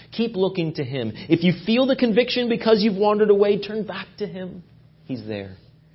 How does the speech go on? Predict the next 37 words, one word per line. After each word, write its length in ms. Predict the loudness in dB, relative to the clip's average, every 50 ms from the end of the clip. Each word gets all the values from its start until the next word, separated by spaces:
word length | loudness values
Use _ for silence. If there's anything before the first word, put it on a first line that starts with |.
| _ -20 _ _ -12
and 120 | -8 -8
he's 160 | -8 -6 -4
waiting, 480 | 0 0 0 2 0 -2 -4 -6 -10 -16 -20 -20 -20 -20 -20 -20 -12 -8
and 100 | -6 -4
he 120 | -2 -2
wants 540 | -2 -2 -2 -2 -4 -6 -6 -10 -12 -14 -16 -20 -20 -20 _ -20 _ _ _ _ -10
to 100 | -6 -6
work 380 | -2 -2 0 0 -2 -4 -6 -12 -20 -20 -20 _ -10
in 140 | -6 -4 -2
your 140 | -2 -2 -2
life. 240 | -2 -2 -4 -4 -8 -12 -20 -20 _ _ _ _ _ _ -20 -20 -20 _ _ _ _ 0 0
This 140 | 0 0
is 120 | 0 -2 -2
in 60 | -2
the 60 | -2
period 260 | 2 2 2 4 4
of 40 | 2
the 80 | 0 -2
Judges. 420 | 0 0 0 0 0 -2 -4 -4 -2
I 80 | -2 0
was, 200 | 0 0 0 -2 -4 -6 -6 -6 -6 -4
I, 80 | -4 -2
I 200 | -2 -2 -4 -2
went 220 | -2 -2 -4 -2
through 100 | -2 -2
and 180 | -2 -2 -6 -6
fo-, 140 | -8 -8
found 240 | -4 -4 -4 -2 -4
a 80 | -4 -4
few. 280 | -2 -2 -2 -2 -4 -8 -16 -20 -20 -10 -4
You 80 | -2
know, 160 | -2 -2 -2
in 180 | -4 -6 -8 -6
some 180 | -2 -2 0 4
of 60 | 4
the 80 | 2
Judges, 580 | 2 2 0 0 0 0 -2 -2 -4 -8 -16